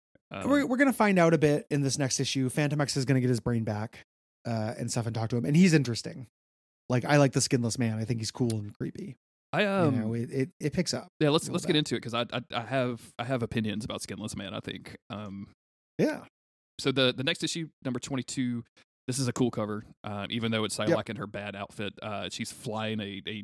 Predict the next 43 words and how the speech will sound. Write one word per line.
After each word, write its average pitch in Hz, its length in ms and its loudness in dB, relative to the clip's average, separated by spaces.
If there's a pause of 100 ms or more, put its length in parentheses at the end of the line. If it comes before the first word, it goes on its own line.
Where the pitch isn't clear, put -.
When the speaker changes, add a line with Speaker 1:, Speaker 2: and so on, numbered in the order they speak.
Speaker 2:
a 113 60 -10
dragon 104 520 -8
around 101 240 -10
a - 20 -16
ca-, - 180 -12
a 107 60 -10
huge 107 260 -8
castle, 101 560 -10
and 107 80 -10
that's 101 160 -12
cool. 104 280 -10 (260)
<laughs> - 220 -20
Like, - 180 0
I'm, 147 160 2
I'm 147 140 4
here 135 160 4
for 170 100 2
Speaker 1:
Yeah. 113 80 -4
Speaker 2:
that. 95 200 -6 (1000)
Speaker 1:
This, 180 140 4
this 147 220 2
actually 117 280 -4
works. - 520 -8 (100)
Speaker 2:
Yes. - 320 -4
Speaker 1:
You 117 80 -4
know, 110 140 -6
again, 156 260 6
the 131 80 4
cover 120 300 2
is 107 80 -2
by 113 100 -2
somebody - 280 -6
else. - 400 -10
Speaker 2:
Mm-hmm. - 300 -12 (1120)
Speaker 1:
Um, 123 460 2
we 165 180 10
open 202 220 6
up 185 140 4
with 170 140 2
her 156 260 6
in 139 280 4
the, 127 440 4
uh, 110 360 0